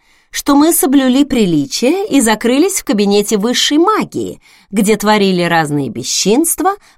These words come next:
помимо самой высшей магии. Наверняка обнаружатся свидетели совращения, своими глазами разврата не видевшие, но слышавшие подробности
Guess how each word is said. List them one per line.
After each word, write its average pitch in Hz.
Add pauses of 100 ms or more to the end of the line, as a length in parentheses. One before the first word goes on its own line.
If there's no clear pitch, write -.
помимо 196
самой 139 (140)
высшей 151
магии. - (760)
Наверняка 220
обнаружатся 220
свидетели 285
совращения, 117 (420)
своими 240
глазами 175
разврата 151
не 113
видевшие, 370 (340)
но 302
слышавшие 190
подробности 254